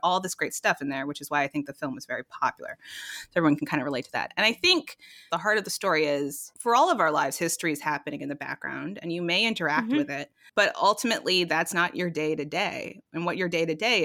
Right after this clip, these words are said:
Speaker 1: is, is your interpersonal relationships.
Speaker 2: Mm-hmm.
Speaker 1: So I think there's an interesting reading of this film about, listen, the universe is chaos. Most of life is luck. There is no fate. There is no destiny. Don't get tied into that. It's gonna ruin your <laughs> life if you're like,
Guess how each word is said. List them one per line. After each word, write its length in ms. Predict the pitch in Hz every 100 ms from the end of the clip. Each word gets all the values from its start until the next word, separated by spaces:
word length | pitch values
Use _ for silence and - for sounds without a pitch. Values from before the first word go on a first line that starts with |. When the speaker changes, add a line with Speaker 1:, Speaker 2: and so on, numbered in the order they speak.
| 139
Speaker 1:
is, 140 | 160
is 160 | 147 156
your 180 | 147 -
interpersonal 800 | 151 156 170 160 - 123 - 151
relationships. 960 | 151 202 294 - 135 - 127 104 - - - - - _ -
Speaker 2:
Mm-hmm. 360 | 208 190 214 247 -
Speaker 1:
So 100 | 175
I 60 | 190
think 180 | 240 240
there's 180 | 247 214
an 40 |
interesting 380 | 180 180 - 175
reading 240 | 165 160
of 80 | 156
this 160 | 156 -
film 200 | 170 160
about, 520 | 151 156 151 143 - - _ _ -
listen, 240 | 175 156
the 80 | 147
universe 340 | 226 262 262
is 80 | 226
chaos. 580 | - 170 160 156 156 -
Most 300 | 165 170 -
of 120 | 226 202
life 240 | 180 175 -
is 240 | 160 160
luck. 400 | 151 131 120 -
There 140 | 151 156
is 180 | 196 240
no 120 | 233
fate. 380 | - 196 175 175
There 100 | 156
is 140 | 160
no 80 | 156
destiny. 560 | 156 143 139 156 - -
Don't 200 | 151 160
get 160 | 269 277
tied 300 | - 294 269
into 220 | 294 302
that. 220 | 175 127
It's 200 | - 175
gonna 340 | - - 220 240
ruin 360 | 170 185 190
your 160 | 180 175
<laughs> 100 | 214
life 300 | 294 226 214
if 120 | 180 175
you're 140 | 175
like, 240 | 165 165